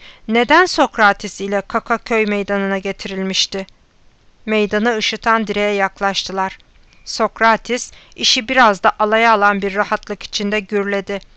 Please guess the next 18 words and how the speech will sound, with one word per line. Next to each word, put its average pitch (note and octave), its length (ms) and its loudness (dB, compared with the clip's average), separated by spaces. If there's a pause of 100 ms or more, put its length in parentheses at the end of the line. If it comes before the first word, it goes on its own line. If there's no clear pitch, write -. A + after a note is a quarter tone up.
(400)
"Direğin A#3 460 2
etrafında G#3 800 0
daire G3 420 4
olun." F#3 320 -2 (1700)
Yorgo'yu A3+ 600 2
meydan A#3 440 4
direğine G3 300 0
yaklaştırdı, G3 1000 0
bileklerini G3+ 640 -2
çözdü. F#3+ 500 -6 (480)
Olanca C4+ 480 4
hızıyla G3 540 -2 (100)
ilk D#4+ 240 -2
tokadı G#3+ 360 -2
yapıştırdı. G3 880 -4 (600)
Bir A#3 120 -2
süre G3 380 -4
bekledi, F#3+ 580 -4